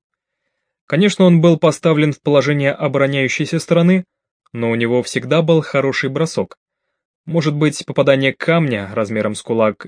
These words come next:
в коническую голову спровоцирует этих уродов хоть на какую-то реакцию? Намного раньше, чем ожидал,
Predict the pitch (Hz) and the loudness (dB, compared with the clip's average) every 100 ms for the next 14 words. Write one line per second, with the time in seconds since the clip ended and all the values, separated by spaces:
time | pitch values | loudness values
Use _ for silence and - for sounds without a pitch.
0 | - - 120 117 107 120 - 110 123 127 | -20 -10 -8 -6 -8 -10 -8 -4 -2 -2
1 | 120 117 135 135 147 143 135 135 - - | -4 -6 0 0 0 -2 -2 -2 -6 -4
2 | 135 131 127 - 127 135 139 127 185 185 | -2 -2 -2 -4 -4 -2 -2 0 2 2
3 | 127 110 98 - 101 87 _ _ _ _ | 0 -2 -4 -8 -12 -12 _ _ _ _
4 | _ _ _ _ _ _ - 143 170 196 | _ _ _ _ _ _ -8 -2 0 2
5 | 160 180 165 165 - 151 135 135 131 185 | 4 4 2 -2 -2 -2 0 -2 2 2
6 | 190 | 0